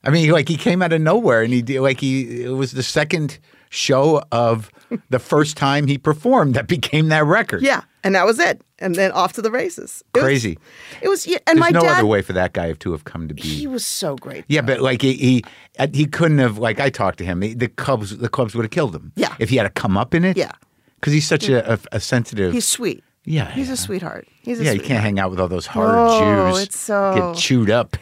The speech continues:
Speaker 2: <laughs> Clubs are, clubs are, they're a thing. They're a thing.
Speaker 1: But at that time, you know, like, uh, it, like, I didn't realize until I've, I've read some, like, you know, like, what was that guy's name? John Berger's book.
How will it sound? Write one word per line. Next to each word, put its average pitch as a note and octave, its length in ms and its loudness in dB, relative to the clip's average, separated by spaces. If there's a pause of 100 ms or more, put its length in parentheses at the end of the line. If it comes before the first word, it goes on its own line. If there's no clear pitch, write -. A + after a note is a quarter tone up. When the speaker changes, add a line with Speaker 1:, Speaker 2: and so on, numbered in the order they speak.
(160)
Speaker 2:
<laughs> G#3 960 -2
Clubs - 320 -8
are, F#4 200 0 (140)
clubs F4 300 -8
are, F4 240 0 (400)
they're D4+ 180 -2
a E4+ 60 -4
thing. D#3 460 -2 (340)
They're A3+ 160 -2
a B3 40 -2
thing. F#3+ 240 -2
Speaker 1:
But F#3+ 140 4
at G#3+ 100 0
that F#3+ 160 0
time, A3+ 300 6
you C#3+ 80 4
know, B2+ 300 4
like, B2 480 0
uh, - 220 -8
it, C#3 520 2
like, B2+ 280 -2
I F3 120 2
didn't G3+ 200 2
realize C3 360 4
until A2+ 240 0
I've, A2 280 2
I've G#2 340 -2
read G#2 320 -2
some, G#2 180 -4
like, F#2+ 220 -4
you G#2 80 -6
know, F#2 60 -4
like, F2+ 220 -4
what G#2+ 260 -4
was G#2 120 -6
that F#2 120 -2
guy's F2+ 200 -2
name? E2 140 -4
John F2+ 240 -2
Berger's F#2+ 440 -2
book. - 380 -4